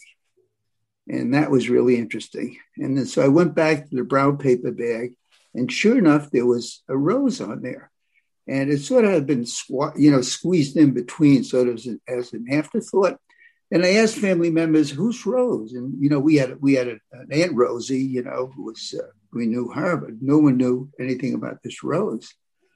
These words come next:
So, uh, that was kind of interesting. And then my granddaughter Megan kept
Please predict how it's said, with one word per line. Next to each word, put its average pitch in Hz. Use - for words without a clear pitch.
So, 151
uh, 143
that 175
was -
kind 170
of 156
interesting. 156
And 147
then 156
my 147
granddaughter 151
Megan 147
kept 147